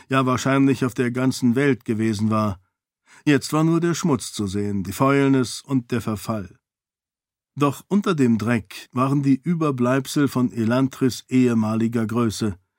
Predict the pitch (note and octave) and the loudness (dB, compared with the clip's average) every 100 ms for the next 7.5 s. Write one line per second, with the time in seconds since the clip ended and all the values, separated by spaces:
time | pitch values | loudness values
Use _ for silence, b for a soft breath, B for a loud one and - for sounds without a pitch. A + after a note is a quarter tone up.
0 | B B B A2 G2+ C#3+ D#3 C3 G2+ E2+ | B B B -8 -2 0 2 2 2 -2
1 | _ - G2+ C#3+ B2+ A#2 A#2+ - B2 A2+ | _ -12 -2 0 0 0 -2 -2 -2 -2
2 | G#2 - C3+ C3 - B2+ A#2 A2+ A#2 C3 | -2 0 0 0 -4 -2 0 -2 -2 -2
3 | B2 A2+ A#2 B2 A2+ C#3 C3+ C3+ B2 A2+ | -2 -4 -4 -2 0 0 0 0 0 0
4 | A2 - - b b - D3+ D3+ - D3 | -2 -6 -18 b b -2 0 0 0 0
5 | C3+ C3 B2 G#2+ C3 C#3 D3 C#3+ B2 G#2 | 2 0 -2 -4 -2 0 2 2 0 -2
6 | A2 G#2 C3 C3 C3 B2 G2+ B2+ C3 A#2+ | -4 -2 -2 0 -2 -2 -2 -2 0 0
7 | G2 A2+ G#2+ A#2 | -2 -2 0 -2